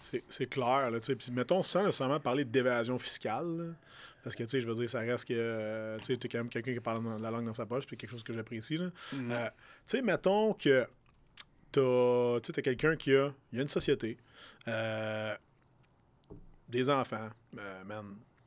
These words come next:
Speaker 1: séparés, un peu d'immobilier, ces choses-là. C'est quoi les erreurs que tu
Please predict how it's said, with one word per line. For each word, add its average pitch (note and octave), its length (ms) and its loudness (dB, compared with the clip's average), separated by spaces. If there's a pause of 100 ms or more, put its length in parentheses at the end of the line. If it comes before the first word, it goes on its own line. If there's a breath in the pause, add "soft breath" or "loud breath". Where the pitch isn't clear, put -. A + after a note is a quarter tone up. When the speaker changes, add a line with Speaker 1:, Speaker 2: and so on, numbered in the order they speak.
(400)
Speaker 1:
séparés, A#2 720 0 (520 loud breath)
un B2 80 -2
peu E3 120 0
d'immobilier, C3 720 4
ces D3 120 -6
choses-là. C3 400 0
C'est D#3+ 160 0
quoi - 140 -16
les A#2+ 180 2
erreurs A#2+ 360 2
que - 40 -16
tu - 100 -8